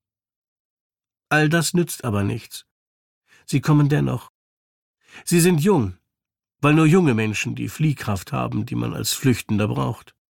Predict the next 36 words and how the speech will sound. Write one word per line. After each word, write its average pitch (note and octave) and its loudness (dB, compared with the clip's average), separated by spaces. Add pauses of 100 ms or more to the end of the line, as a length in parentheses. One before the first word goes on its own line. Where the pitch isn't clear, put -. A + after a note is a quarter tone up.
(720)
T D#3 4
V D#3+ 2
und E3+ 0
Internet E3 0
locken F3+ -2
noch E3+ -4
in E3 -4
den D3+ 2
dreckigsten G3+ 0
Ecken F3 2
der D3 2
Elendsviertel C#3+ 0
mit B2+ 2
Bildern C#3+ 4
aus A#2+ -8
der A#2 -2
Welt A#2 0
des A2+ -4
Überflusses. A#2 -6 (460)
Noch F3+ 2
bleibt E3+ -2
der D#3+ 0
allergrößte G#3 0
Teil G#3 2
der G3+ 4
Menschen, F#3+ 0
die E3 2
wegen C3+ 2
Krieg, - -4
Klimawandel E3+ 2
und C3 -4
bitterer C#3 2
Not D3+ 2
ihre A#2 0
Heimat C#3 2
verlassen, D#3+ 0